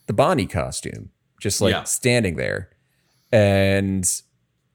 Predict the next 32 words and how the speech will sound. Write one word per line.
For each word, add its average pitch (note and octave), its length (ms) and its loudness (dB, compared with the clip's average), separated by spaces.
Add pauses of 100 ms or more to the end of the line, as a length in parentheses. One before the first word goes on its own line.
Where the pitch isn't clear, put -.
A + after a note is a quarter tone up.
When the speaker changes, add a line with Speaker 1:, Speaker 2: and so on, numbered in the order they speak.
(320)
Speaker 1:
then A#2+ 540 4
it A#2 260 2
jumps G#2 340 0
out G#2 260 4
at D#2+ 140 -4
him C#2 420 -4
and E2 260 -2
tackles G2 460 -2
him F#2 140 -2
to F2+ 120 -2
the E2+ 80 -4
ground. D2+ 680 -6 (600)
Um, E2 500 0
and F#2+ 240 0
there's, F#2+ 600 0
there's F#2 180 -2
a D#2+ 60 -4
fight. D3 480 0 (160)
It - 260 -6
breaks G#2+ 320 0
his E2 300 -4
arm A2 600 2 (520)
and G2 220 2
then F2+ 580 -2
throws A2+ 540 2
him A2 180 4
against G2 420 0
the F#2+ 80 2
wall. E2 560 2
And F2 240 -2
he's F#2 220 -2
basically, F2+ 800 -2